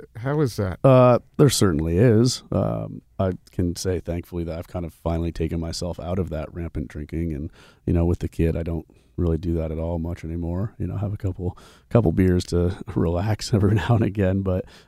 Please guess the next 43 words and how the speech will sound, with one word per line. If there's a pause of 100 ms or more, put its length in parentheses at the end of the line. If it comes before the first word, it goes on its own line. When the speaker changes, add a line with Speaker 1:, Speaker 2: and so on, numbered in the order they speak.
Speaker 2:
uh,
yeah,
there
still
is.
It's
just
the
environment.
You
know,
it's
a
stressful
day-to-day
environment.
You
show
up, (360)
you
work
really
hard,
you
go
through
a
six,
seven,
eight-hour
service,
you
get
your
butt
kicked. (320)
It's
hot. (160)
Uh,
you
know,
there's
always,